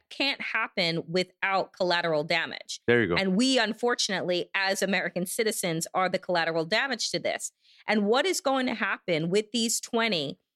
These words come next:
Speaker 1: insurrectionists, domestic terrorists,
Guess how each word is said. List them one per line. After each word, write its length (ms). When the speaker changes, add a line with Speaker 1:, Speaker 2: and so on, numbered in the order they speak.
Speaker 1:
insurrectionists, 1120
domestic 580
terrorists, 680